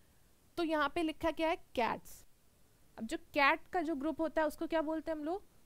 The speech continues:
Cat के group को बोला जाता है Clouder। Okay, Lions के group को बोला जाता है Pride, Cats के group को बोला जाता है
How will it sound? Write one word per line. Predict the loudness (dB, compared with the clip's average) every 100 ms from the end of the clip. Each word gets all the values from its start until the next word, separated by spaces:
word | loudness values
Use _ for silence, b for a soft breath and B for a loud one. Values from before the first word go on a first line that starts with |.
| -20 -16 0
Cat | 4 4
के | 0
group | -4 -4 -4
को | -2
बोला | 0 0
जाता | -2 -4 -2
है | -4 -6 -8
Clouder। | -4 -4 -6 -8 -12 -20 _ -20 _ -20 -20 -20 -20 -20 _ _ -20
Okay, | -8 -4 -4 -4 _ _ _ _ -20 _ _ -20 -20 -20 -6
Lions | 4 4 4 0
के | -6
group | -4 -4 -2
को | -2
बोला | 2 2
जाता | 2 0 -2
है | -6 -6
Pride, | -6 -4 -2 -6 -8 -18 -20 -8 4
Cats | 6 4 0
के | -6 -4
group | -2 -4 -4
को | -4
बोला | 0 0 0
जाता | -2 -4 -4
है | -4